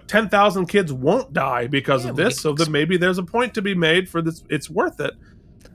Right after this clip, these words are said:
Speaker 2: We
Speaker 1: No,
Speaker 2: find
Speaker 1: we,
Speaker 2: out
Speaker 1: we
Speaker 2: Starfleet has known about it, but there's, like, an appeasement situation. There's so many things
Speaker 1: Right,
Speaker 2: cou-, we could
Speaker 1: right.
Speaker 2: have sh-,
Speaker 1: Or,
Speaker 2: done.
Speaker 1: or, like, you know,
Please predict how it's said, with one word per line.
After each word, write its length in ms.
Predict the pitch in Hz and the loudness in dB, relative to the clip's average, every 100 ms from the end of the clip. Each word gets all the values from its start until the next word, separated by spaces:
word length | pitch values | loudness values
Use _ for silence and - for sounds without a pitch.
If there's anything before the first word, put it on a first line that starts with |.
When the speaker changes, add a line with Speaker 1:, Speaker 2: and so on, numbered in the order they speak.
| - - - | -20 -14 2
Speaker 2:
We 100 | 254 | 2
Speaker 1:
No, 60 | |
Speaker 2:
find 240 | - 170 170 | 4 4 6
Speaker 1:
we, 40 | |
Speaker 2:
out 100 | 175 | 4
Speaker 1:
we 100 | 175 | 4
Speaker 2:
Starfleet 440 | 160 165 185 180 | 4 4 2 -2
has 180 | 151 160 | 0 0
known 180 | 165 175 | 2 0
about 280 | 170 175 175 | 4 4 4
it, 100 | 175 | 0
but 100 | 135 | -4
there's, 180 | 131 127 | -4 -6
like, 100 | 131 | -4
an 80 | 135 | -6
appeasement 560 | 131 170 170 180 170 | -4 -4 -2 -2 -2
situation. 560 | - 170 - 165 170 190 | -4 -6 -4 -4 -6 -8
There's 220 | - 302 | -4 -4
so 180 | - 359 | -2 -2
many 200 | 339 247 | -2 0
things 120 | 160 | 4
Speaker 1:
Right, 240 | 277 349 - | 4 4 -2
Speaker 2:
cou-, 120 | 165 | -6
we 100 | 170 | -6
could 240 | - 196 | -2 2
Speaker 1:
right. 120 | 214 214 | 4 4
Speaker 2:
have 80 | |
sh-, 80 | - | 2
Speaker 1:
Or, 320 | 165 170 170 156 | 6 8 8 4
Speaker 2:
done. 120 | - - - - - | -2 -20 -20 -20 2
Speaker 1:
or, 200 | 165 170 | 6 8
like, 300 | 156 151 143 | 8 4 4
you 120 | 165 | 2
know, 360 | 147 135 131 | 6 6 4